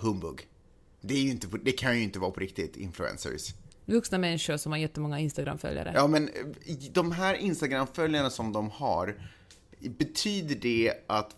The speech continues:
Speaker 1: folk som, eh, det var en tjej där till exempel som har tvåhundrafemtiotusen följare på Instagram.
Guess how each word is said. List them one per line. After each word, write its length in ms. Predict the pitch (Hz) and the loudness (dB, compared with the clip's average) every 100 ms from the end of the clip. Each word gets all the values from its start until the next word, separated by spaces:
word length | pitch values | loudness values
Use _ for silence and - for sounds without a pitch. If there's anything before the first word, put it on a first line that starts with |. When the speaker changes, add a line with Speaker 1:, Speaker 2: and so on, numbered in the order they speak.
| - | -4
Speaker 1:
folk 320 | 151 156 - | 0 0 0
som, 200 | - 117 98 - - - - - | 0 0 -2 -14 -18 -18 -16 -2
eh, 140 | 117 | 2
det 140 | 117 135 | 2 4
var 80 | |
en 200 | 143 160 | 6 6
tjej 200 | 143 123 | 4 4
där 80 | 104 | 2
till 120 | 104 | 2
exempel 300 | 101 110 95 | -2 -2 -2
som 180 | 101 104 | 0 0
har 200 | 98 98 | 2 2
tvåhundrafemtiotusen 840 | 95 113 101 123 98 104 101 90 95 | 2 -2 -2 -2 -2 -4 -4 -6 -4
följare 340 | 101 92 90 | -4 -2 -6
på 500 | 85 92 90 85 87 | -6 -4 -4 -4 -4
Instagram. 520 | 98 98 95 85 64 | -4 -6 -4 -4 -4